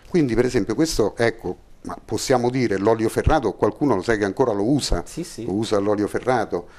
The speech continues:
Speaker 1: eh, ma, eh, il ballo del chiamo, per esempio, un'altra caratteristica, mi diceva mia madre che fino agli anni cinquanta c'era.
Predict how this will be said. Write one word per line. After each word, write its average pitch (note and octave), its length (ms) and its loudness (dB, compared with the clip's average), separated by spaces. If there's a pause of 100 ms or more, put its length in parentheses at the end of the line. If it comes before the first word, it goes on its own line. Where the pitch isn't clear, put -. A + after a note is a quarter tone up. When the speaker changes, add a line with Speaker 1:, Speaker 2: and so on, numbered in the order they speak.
(260)
Speaker 1:
eh, G2 240 -4
ma, A2 600 0
eh, G2+ 40 -2
il G2 60 -4
ballo A#2 300 2
del A2 180 -2
chiamo, A#2 440 2
per G2 100 0
esempio, F#2+ 400 -2
un'altra G#2+ 340 0
caratteristica, G#2+ 640 0
mi G#2 80 -2
diceva G2+ 300 -2
mia G#2 100 0
madre A2+ 240 0
che G#2 80 -4
fino G2 220 -4
agli G2 100 0
anni G2+ 200 -2
cinquanta G#2 500 -2
c'era. G2 400 0